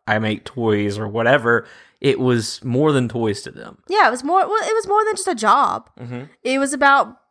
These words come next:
Speaker 2: bringing something to life for other people. It had their heart and soul into it. And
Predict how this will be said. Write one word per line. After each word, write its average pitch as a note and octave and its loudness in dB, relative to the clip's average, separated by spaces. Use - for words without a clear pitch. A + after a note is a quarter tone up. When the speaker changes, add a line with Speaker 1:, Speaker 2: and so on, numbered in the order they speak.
Speaker 2:
bringing B3+ 0
something B3 -6
to A#3 -6
life G3+ 2
for G#3 -2
other G3+ 0
people. F#3+ -8
It G3 -6
had G#3+ 0
their G#3+ 4
heart G#3 2
and G#3 -6
soul G3 0
into G3 -6
it. F#3+ -2
And G3+ -8